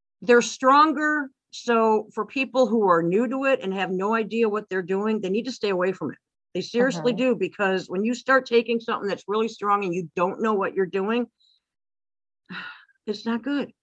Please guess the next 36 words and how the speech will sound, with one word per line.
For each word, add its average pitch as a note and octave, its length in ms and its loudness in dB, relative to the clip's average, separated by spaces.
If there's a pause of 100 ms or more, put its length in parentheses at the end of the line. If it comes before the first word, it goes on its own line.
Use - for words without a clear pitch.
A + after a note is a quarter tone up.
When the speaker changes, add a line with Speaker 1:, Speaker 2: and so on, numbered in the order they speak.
Speaker 1:
It's G#3+ 120 -10
just, - 240 -8
you're A3 100 4
Speaker 2:
Yeah. D#3 160 8
Speaker 1:
not - 80 -2
gonna B3 160 2
have A3+ 260 2
a A3 60 -2
good G#3 260 0
reaction. A3 640 -2
You're F3+ 120 -4
gonna, G#3 260 -2
it - 240 -2
can F#3+ 120 -2
trigger, A#3 600 4
it D#3+ 80 -14
can F#3+ 160 -4
really D#4 320 4
trigger F3 400 0
anxiety, C#3+ 680 -2 (260)
especially A3 460 0
for F#3 140 -6
people F#3 280 -2
who E3 200 0
have D#3+ 300 0
anxiety. C3 680 -4 (240)
And F3+ 120 -2
if F3+ 120 -4
you C4 180 4
have A#3+ 300 2
a G3+ 60 0
really A3 300 2
high F#3+ 220 -2
dose F#3 320 -4
of F3 100 -8
something E3 500 0